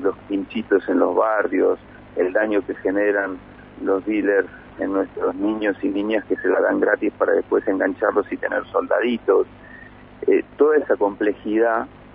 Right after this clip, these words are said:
nosotros la vemos. Ahora, si no logramos ver que eso tiene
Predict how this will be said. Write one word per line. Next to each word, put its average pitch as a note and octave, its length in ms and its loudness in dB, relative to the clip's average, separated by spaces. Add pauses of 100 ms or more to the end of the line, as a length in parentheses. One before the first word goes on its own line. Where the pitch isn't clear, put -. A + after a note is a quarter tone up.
(240)
nosotros G#2 420 -2
la F#2+ 140 0
vemos. F2+ 320 -2 (120)
Ahora, F#2+ 520 0 (640)
si - 80 -12
no C3+ 180 -2
logramos C3 500 2
ver F#2 220 2 (760)
que G#2+ 100 -4
eso A#2+ 200 -2
tiene B2+ 260 -2